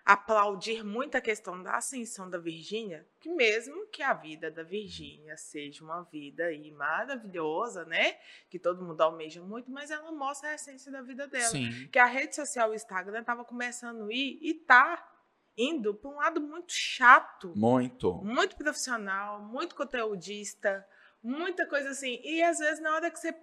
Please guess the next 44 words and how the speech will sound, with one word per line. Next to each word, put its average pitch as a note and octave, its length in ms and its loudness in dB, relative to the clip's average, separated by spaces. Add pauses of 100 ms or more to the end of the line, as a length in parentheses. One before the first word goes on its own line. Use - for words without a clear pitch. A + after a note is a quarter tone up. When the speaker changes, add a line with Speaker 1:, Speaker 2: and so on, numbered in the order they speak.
(140)
Speaker 1:
posta D4+ 300 2
uma C#4+ 100 -6
bagaceira, E4 920 0
é C4+ 40 -4
que C4+ 140 -10
é D4+ 200 -8
a D#4+ 40 -6
essência D#4+ 640 -10
da C4 140 -2
pessoa B3+ 600 -2
e E4 40 -4
que - 100 0
as A4 120 -2
pessoas A#4 440 -4
gostam. F4+ 560 -2 (260)
Speaker 2:
Não, F3 120 2
totalmente. E3+ 500 0
É, C3+ 220 12
é, A2+ 320 8
é, F#2 540 2 (140)
eu, D3+ 320 10
inclusive, G#2+ 800 2 (120)
quando G2+ 180 6
eu G#2 80 8
vou G2 160 0
pra, F#2 240 2
pra - 220 4
debate, F#2 580 8
as F2+ 80 -6
pessoas - 400 -2
ficam G#2+ 240 -6
impressionadas A2+ 720 2
quando G#2 140 -8
eu G2+ 80 -2
falo G#2 240 2
isso. - 180 -10 (320)
Mas A2+ 240 4
eu C3 80 4
sou - 180 -2
totalmente - 600 2
contra E3 240 4
a - 20 2
geração D3 380 0
mimizenta, C3+ 680 -4